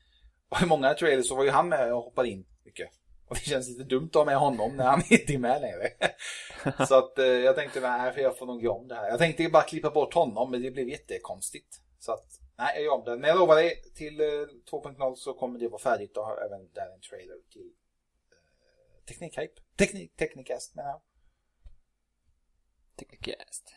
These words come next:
Speaker 1: Ida är kvar.
Speaker 2: I hope so.
Speaker 1: För er som, eh,
Speaker 2: Ida är kvar.
Speaker 1: kanske undrar det. Ida är kvar. Hon kör för fullt. <laughs> Hon har en jävla massa tester nu.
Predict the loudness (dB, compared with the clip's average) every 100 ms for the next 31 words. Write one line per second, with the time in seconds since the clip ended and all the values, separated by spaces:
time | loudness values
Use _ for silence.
0 | -6 -2 4 4 4 2 4 4 0 _
1 | -8 -6 -4 -8 -10 -16 -16 -18 -10 -4
2 | -4 -4 -6 -8 -10 -10 -10 -4 -2 -2
3 | -2 -4 -8 _ _ -20 -16 -10 -10 -10
4 | -10 -8 -8 -4 -6 0 2 2 0 -12
5 | -8 -8 -10 -12 -4 -2 -2 -2 -2 -2
6 | -4 -6 -4 0 0 0 -4 -4 -4 -2
7 | -2 -2 -6 -6